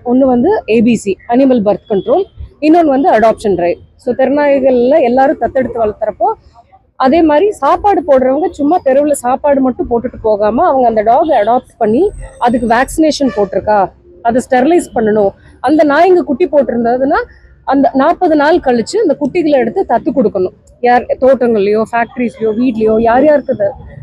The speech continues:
தெருநாய்க்குட்டிகள் வேணுமோ அவங்களுக்கு தத்து கொடுக்கலாம். இப்படிதான் நம்ம வந்து தெருநாய்களோட பாப்புலேஷனை கண்ட்ரோல் பண்ண முடியும். And இன்னொன்னு நாய் கடிக்கும்,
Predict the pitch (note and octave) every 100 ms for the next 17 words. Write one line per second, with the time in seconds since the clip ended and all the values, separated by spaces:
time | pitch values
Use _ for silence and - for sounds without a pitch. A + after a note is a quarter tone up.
0 | - C4 B3+ B3 B3 A3 G#3+ G3+ G3+ A#3+
1 | F#4 D4 B3 A#3+ A3+ B3 G3 - F3 -
2 | - _ _ - C4 F#4 F4 F#4+ F4+ C#4
3 | C4 B3 D#4 A#4+ - - - C#4+ D4+ D4+
4 | C#4 B3+ - A#3+ A#3+ A#3 - E4 A3+ G#3
5 | A#3+ A#3 F#3 F3+ F3+ E3+ - - _ _
6 | _ C#4+ D4 D#4+ D#4+ E4+ E4+ C4+ D4+ D#4
7 | B3+ B3 A#3+ C#4 C#4